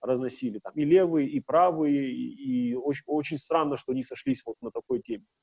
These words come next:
А, точнее, для меня это вообще не странно, очевидно, что это была целенаправленная, а, стратегия по дискредитации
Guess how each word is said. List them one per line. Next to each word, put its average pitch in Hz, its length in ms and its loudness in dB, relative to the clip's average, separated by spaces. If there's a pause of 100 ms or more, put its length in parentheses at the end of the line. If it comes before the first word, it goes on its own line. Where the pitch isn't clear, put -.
(840)
А, 107 300 -6 (120)
точнее, 131 240 -2
для 135 120 4
меня 147 180 4
это 135 120 4
вообще 127 260 0
не 107 80 -4
странно, 143 380 0
очевидно, 113 440 -2
что - 180 -4
это 107 140 -6
была 107 220 -4
целенаправленная, 120 880 0 (360)
а, 110 500 2
стратегия 120 1000 2 (100)
по 120 160 4
дискредитации 113 1000 -2